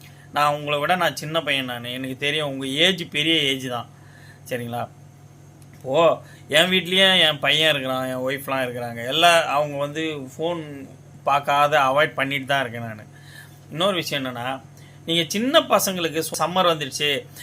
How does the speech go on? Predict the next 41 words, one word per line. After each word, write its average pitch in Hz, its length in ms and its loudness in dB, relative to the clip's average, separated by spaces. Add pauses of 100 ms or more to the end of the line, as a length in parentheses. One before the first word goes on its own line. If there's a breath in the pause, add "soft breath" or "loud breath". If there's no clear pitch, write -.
(100)
அதனால 160 380 4
இந்த 160 200 0
மாதிரி 151 260 -2
குளிர்பானங்களை 151 600 -2
குடிங்க, 135 460 -4 (160 loud breath)
குடிங்க, 143 320 0
இளநீ 151 240 0
குடிங்க, 135 460 -2 (360 loud breath)
ஆம், 143 480 0
இந்த 147 360 -6
மாதிரி 143 260 -4
மின்ட் 156 500 -4
ஃப்ளேவர், 139 300 -2
அந்த 143 220 -2
மாதிரி 196 280 2
ஏ-, 185 120 4
வேற 175 280 6
ஏதாவது 180 280 4
நீங்க 165 200 -2
சொன்னீங்கன்னா 147 760 -2
பரவாயில்ல. 127 480 -2 (420 loud breath)
நீங்க 156 220 -4
இருக்கிறது 170 440 0
ஏதோ 160 400 2
பார்ல 143 460 4
இருக்கிறேன், 131 400 -4
பார்ல 143 420 2
ஒர்க் 127 120 -10
பண்ற 131 260 -4
மாதிரின்னு 131 300 -2
நினைக்கிறேன். 120 400 -8
இல்ல 143 540 4
செப்பரேட்டா 139 360 0
நீங்க 143 160 -2
ஏதாவது 139 280 0
அது, 131 240 0
அது 139 180 -2
சம்பந்தமான 143 500 -2
ஒரு 147 140 -4
பிசினஸ்ல 139 360 -8
இருக்கிறீங்க 123 640 -6